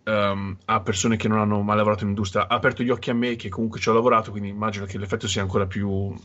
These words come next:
efficace con persone che comunque magari non,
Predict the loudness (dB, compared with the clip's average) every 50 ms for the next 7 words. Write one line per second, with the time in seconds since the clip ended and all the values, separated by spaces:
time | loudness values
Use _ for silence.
0 | -18 -20 -20 -20 -20 -14 -14 -12 -6 -2 -2 0 2 2 2 2 2 2 0 -2
1 | -2 -2 -4 -4 -4 -4 -4 -4 -6 -6 -6 -6 -6 -4 -4 -2 -2 0 0 2
2 | 2 2 2 2 0 -2 -4 -6 -8 -6 -6 -6 -6